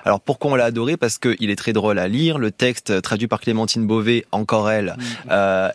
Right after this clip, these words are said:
Speaker 1: est
Speaker 2: On l'a
Speaker 1: absolument,
Speaker 2: cité lors de la
Speaker 1: voilà,
Speaker 2: précédente
Speaker 1: on la cite
Speaker 2: émission
Speaker 1: tout le
Speaker 2: sur la
Speaker 1: temps, mais en
Speaker 2: littérature
Speaker 1: même temps, elle est
Speaker 2: jeunesse.
Speaker 1: géniale. Euh, le texte est tordant et effectivement très bien traduit.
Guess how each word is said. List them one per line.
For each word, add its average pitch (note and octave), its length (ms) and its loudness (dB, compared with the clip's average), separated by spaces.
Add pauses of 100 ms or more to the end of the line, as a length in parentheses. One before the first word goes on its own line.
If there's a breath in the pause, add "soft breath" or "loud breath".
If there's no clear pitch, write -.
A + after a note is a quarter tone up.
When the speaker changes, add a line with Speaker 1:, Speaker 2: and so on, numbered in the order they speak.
Speaker 1:
est B2+ 140 2
Speaker 2:
On - 40 2
l'a C#3+ 60 0
Speaker 1:
absolument, D3 40 -2
Speaker 2:
cité E3 300 2
lors D3 140 0
de C#3 80 0
la C#3 80 2
Speaker 1:
voilà, A2+ 140 0
Speaker 2:
précédente G#2+ 280 2
Speaker 1:
on - 40 -4
la D#3 100 2
cite D#3 80 2
Speaker 2:
émission E3 220 0
Speaker 1:
tout - 40 4
le C3+ 60 2
Speaker 2:
sur D3 160 -2
la C#3+ 40 4
Speaker 1:
temps, C#3 100 2
mais - 20 2
en B2+ 180 0
Speaker 2:
littérature D3+ 240 0
Speaker 1:
même C#3 100 -6
temps, A#2 140 2
elle A2 60 2
est - 20 2
Speaker 2:
jeunesse. A2 140 0
Speaker 1:
géniale. A2 380 0 (300 loud breath)
Euh, G2 60 4
le A2 100 2
texte - 280 0
est A2+ 60 0
tordant C3+ 680 0
et C#3+ 160 2
effectivement A#2 440 -2
très A2+ 160 -2
bien G#2 120 0
traduit. A2 520 0